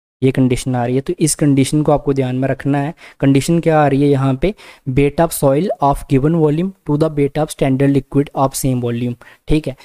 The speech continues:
जो soil का हमारा volume है, तो soil का volume क्या है हमारे पास, B volume है, ठीक है। और ये हमारा standard liquid है, तो वो standard liquid क्या होता है हमारा, यहाँ पे अगर मैं बात करूँ तो water होता है।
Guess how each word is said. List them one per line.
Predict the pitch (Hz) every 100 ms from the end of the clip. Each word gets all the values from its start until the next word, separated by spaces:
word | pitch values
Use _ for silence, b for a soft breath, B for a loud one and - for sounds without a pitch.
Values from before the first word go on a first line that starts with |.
| B -
जो | 156
soil | - 143 151
का | 165 175
हमारा | 170 165
volume | 165 160 160 165
है, | 160 156 -
तो | 151
soil | 151 143 143
का | 160
volume | 151 156 160
क्या | 170 160
है |
हमारे | 156 156 147
पास, | 170 156 139
B | 127 131
volume | 131 131 143 147
है, | 143 - -
ठीक | 147 147
है। | 120 - B B -
और | 139
ये | 165
हमारा | 151 147 147 185 160 -
standard | - 156 143 143
liquid | 139 135 139 135
है, | 139 - b b
तो | 170
वो | 190 165 175 185
standard | - 147 151
liquid | 151 147 147
क्या | 139
होता | 131 120 127
है |
हमारा, | 127 123 120
यहाँ | 120 120
पे | 135
अगर | 131 127
मैं | 131
बात | 131 131
करूँ | - 135 135
तो | 170 151
water | 127 120 143
होता | 147 -
है। | 135